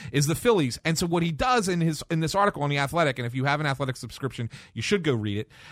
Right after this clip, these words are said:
um, is that he basically s-, sits there and says that the,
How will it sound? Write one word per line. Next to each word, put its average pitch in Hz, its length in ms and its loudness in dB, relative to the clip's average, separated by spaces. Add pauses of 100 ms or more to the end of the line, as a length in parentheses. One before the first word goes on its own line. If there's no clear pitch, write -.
(120)
um, 135 380 2
is 139 260 0
that 135 380 0
he 156 300 -8
basically 226 560 -2
s-, 156 240 -8
sits 175 240 -4
there 151 160 0
and 139 140 -2
says 123 320 -2
that 151 180 -4
the, 147 220 0